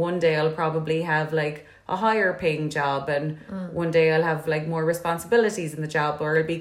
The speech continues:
Speaker 1: closer to my interests," or whatever. So, you know, it's kind of the same with this. Like, we can dare to dream, but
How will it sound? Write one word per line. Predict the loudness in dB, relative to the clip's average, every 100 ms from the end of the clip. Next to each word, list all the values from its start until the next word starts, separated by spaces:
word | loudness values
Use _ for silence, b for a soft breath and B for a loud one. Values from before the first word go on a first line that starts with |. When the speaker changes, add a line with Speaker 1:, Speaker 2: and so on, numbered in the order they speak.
| 0
Speaker 1:
closer | -2 -2
to | -8 -6
my | -4
interests," | -2 -4 -2 -2 -2 -2
or | 0
whatever. | 2 4 4 2 -2 B B B
So, | 0 4 4 4
you | 2
know, | 6 6
it's | 4 2 2
kind | 4 2
of |
the | 0 4
same | 6 6
with | 2 2
this. | 2 2 -4
Like, | 0 0 0 -4
we | -6
can | -2 2 4 2 0
dare | 0 2 4 2 -2
to | -4 0
dream, | 2 2 0 -2 -4 B B B
but | -4